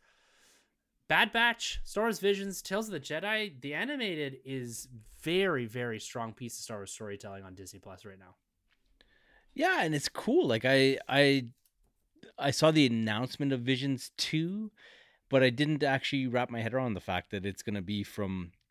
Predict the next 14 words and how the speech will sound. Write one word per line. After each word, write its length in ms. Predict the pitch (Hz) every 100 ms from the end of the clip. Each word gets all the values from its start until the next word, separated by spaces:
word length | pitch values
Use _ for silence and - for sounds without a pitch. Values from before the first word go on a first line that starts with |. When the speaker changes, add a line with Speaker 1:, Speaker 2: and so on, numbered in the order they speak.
| _ _ _ _ _ _ _ _ _
Speaker 2:
a 60 | 127
bunch 320 | 113 113 104
of 120 | 90
different 320 | 101 101 120
countries 500 | - 95 87 90 82
if, 220 | 85 - - - 123 - -
this 180 | 98
time 340 | - 104 87 85 85 85
Speaker 1:
Mm-hmm. 60 | 80
Speaker 2:
contributing 600 | - 107 - 90 90 87
their 160 | 87 87
styles 600 | - - 92 90 90 87
and 100 | 90
approaches 640 | 85 - 92 - 90 80